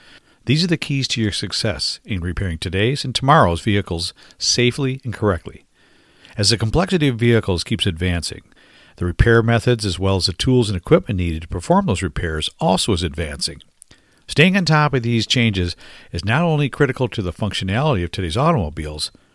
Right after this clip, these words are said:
but to the safety of your most valuable asset. That's right, your customers. Keeping up with the new technologies like A D A S and the other safety systems, now on almost every single new vehicle produced,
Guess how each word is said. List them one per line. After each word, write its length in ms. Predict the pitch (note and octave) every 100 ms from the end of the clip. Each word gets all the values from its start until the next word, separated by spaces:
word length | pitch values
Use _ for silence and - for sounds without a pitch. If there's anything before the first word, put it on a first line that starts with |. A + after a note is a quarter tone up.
| _ _ _ -
but 120 | E2+
to 80 | F2
the 140 | D#2+
safety 560 | - - A2 B2 D#3 -
of 140 | G2+
your 120 | E2 D2+
most 380 | E2+ B2 C3
valuable 480 | B2 B2 B2 A2+ A2+
asset. 440 | G2 D#2+ - - - _ _ _
That's 240 | G2+ - -
right, 240 | F#2 F#2+ _ -
your 200 | E2+ F2+
customers. 600 | G2+ E2+ - B1+ - - _ _ _ _ _ _ _ _ _ _ _ _ _ -
Keeping 300 | D3+ D#3+ D#3
up 80 |
with 100 | D3
the 80 | C#3
new 140 | C3+ C3
technologies 800 | B2 B2 A#2+ B2 A2 D#2 - E2
like 160 | -
A 200 | A#2 A2
D 60 | G2
A 40 |
S 280 | G2+ A2+ -
and 80 | E2+
the 80 | F2+
other 160 | F2+
safety 360 | F2 G#2 F#2 E2+
systems, 520 | - G2+ - C#3 C#3+ - - - - G2
now 240 | B2+ C#3
on 120 | G#2+
almost 320 | F#2+ F2+ D#2 -
every 180 | C#3 C#3
single 300 | D3 C3 A#2+
new 120 | A2
vehicle 400 | G2 A#2 A#2+ F#2
produced, 560 | - G2 D3 F2 -